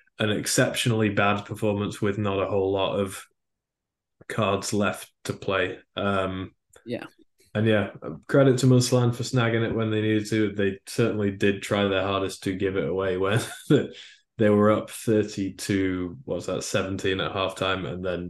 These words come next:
Speaker 1: got outscored. You know, the lead got chopped in half
Speaker 2: Yeah.
Speaker 1: by the end of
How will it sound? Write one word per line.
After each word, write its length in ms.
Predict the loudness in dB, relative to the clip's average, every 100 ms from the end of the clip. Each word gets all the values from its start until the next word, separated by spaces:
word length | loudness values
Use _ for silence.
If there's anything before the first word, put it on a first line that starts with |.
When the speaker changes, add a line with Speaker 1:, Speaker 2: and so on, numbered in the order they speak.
| -8
Speaker 1:
got 260 | -6 -6 -10 -8
outscored. 680 | -6 -6 -2 -2 -2 -4 -8
You 120 | -6
know, 120 | -4 -4
the 80 | -4
lead 260 | -4 -4
got 260 | -4 -6 -4
chopped 280 | -6 -4 -8
in 80 |
half 480 | -8 -6 -6 -8 -16 _ _ _ _ -2
Speaker 2:
Yeah. 180 | 0
Speaker 1:
by 100 | 2 0
the 100 |
end 60 |
of 40 | -2